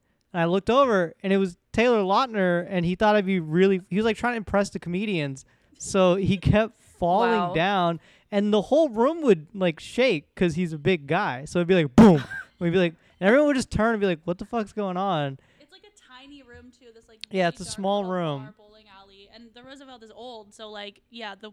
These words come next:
Speaker 3: the floor would shake if Taylor Lautner
Speaker 2: It's pretty
Speaker 3: kept
Speaker 2: fragile, yeah.
Speaker 3: falling on it. <laughs>
Speaker 1: Yeah, it
Speaker 2: Shake
Speaker 1: was
Speaker 2: these old bones.
Speaker 1: It was pretty weird.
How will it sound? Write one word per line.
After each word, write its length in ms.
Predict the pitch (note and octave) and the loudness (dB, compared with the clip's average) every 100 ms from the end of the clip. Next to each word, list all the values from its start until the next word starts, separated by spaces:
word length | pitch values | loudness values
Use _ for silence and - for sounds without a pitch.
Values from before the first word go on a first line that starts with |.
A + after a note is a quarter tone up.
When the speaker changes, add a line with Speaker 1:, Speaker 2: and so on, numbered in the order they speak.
| _ | _
Speaker 3:
the 80 | A3 | -20
floor 260 | A#3 G#3+ | -20 -20
would 180 | G#3 G3+ | -18 -20
shake 320 | F#3+ G3 A3 | -20 -20 -20
if 120 | A3+ - | -20 -20
Taylor 240 | A3+ G#3+ | -20 -20
Lautner 100 | G#3+ | -18
Speaker 2:
It's 80 | G#3+ | -14
pretty 220 | A3 G#3 | -8 -8
Speaker 3:
kept 100 | G3+ | -8
Speaker 2:
fragile, 400 | G3+ F3+ F3+ F3 | -4 -4 -4 -8
yeah. 180 | F3 E3+ | -6 -6
Speaker 3:
falling 160 | E3+ C4 | -8 -10
on 160 | D4 D4+ | -12 -14
it. 80 | F4 - _ _ _ - | -18 -20 _ _ _ -20
<laughs> 60 | F#3+ - | -20 -20
Speaker 1:
Yeah, 220 | B3+ D#3+ | -10 -6
it 20 | C#3+ | -4
Speaker 2:
Shake 100 | G#3 | -4
Speaker 1:
was 60 | |
Speaker 2:
these 120 | G#3+ A3 | -4 -4
old 180 | G#3 | -4
bones. 440 | G3 G#3 G#3 A3+ A#3 A3+ - _ - | -4 -6 -4 -4 -4 -8 -12 _ -16
Speaker 1:
It 180 | F#3+ F#3 | -8 -4
was 180 | F#3+ G3+ | -4 -6
pretty 300 | - C#4 C4+ | -8 -8 -8
weird. 580 | G#3+ A#3+ G#3 D3 C3+ | -8 -6 -4 -4 -6